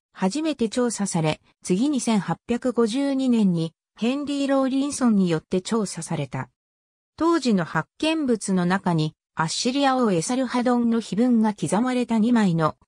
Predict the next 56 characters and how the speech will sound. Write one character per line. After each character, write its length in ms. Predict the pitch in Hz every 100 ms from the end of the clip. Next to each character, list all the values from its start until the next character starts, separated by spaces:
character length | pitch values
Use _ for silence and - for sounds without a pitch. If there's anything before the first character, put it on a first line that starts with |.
| _
石 160 | -
板 320 | 202 262 269 262
が 200 | 247 226
あ 100 | 185
り、 220 | 151 - _ _
そ 180 | - 208
の 140 | 294
解 240 | 302 247 269
読 220 | 277 285
で 120 | 269
こ 140 | - 214
の 140 | 262
場 140 | 247
所 220 | 240 254 214
を 180 | 156 - _ -
タ 120 | 180
ル 100 | 254
ビ 120 | 294
ス 180 | - 294
市 120 | -
と 120 | 208
同 220 | 185 180 240
定 240 | 262 254
す 140 | -
る 120 | 240 240
こ 120 | 247
と 120 | 233
が 140 | 180
で 120 | 160 160
き 100 | -
た。 200 | 139 - _ _ _ _ _ _
千 340 | - 330 359 302
九 240 | 285 285
百 300 | 233 202 170
六 240 | 156 -
十 180 | 226 254
八 340 | 233 214 - 208
年、 300 | 160 147 - _ -
モ 140 | 175
ス 160 | 185 294
ル 100 | 285
大 200 | 294 285
学 220 | 262 240
の 140 | 208 180
イ 80 |
ラ 100 | 254
ク 140 | 262 196
の 140 | 170
考 200 | - 220
古 160 | - 240
学 220 | 233 -
者 180 | - 226
チ 140 | 247
ー 100 | 233
ム 140 | 185 165
が、 220 | 151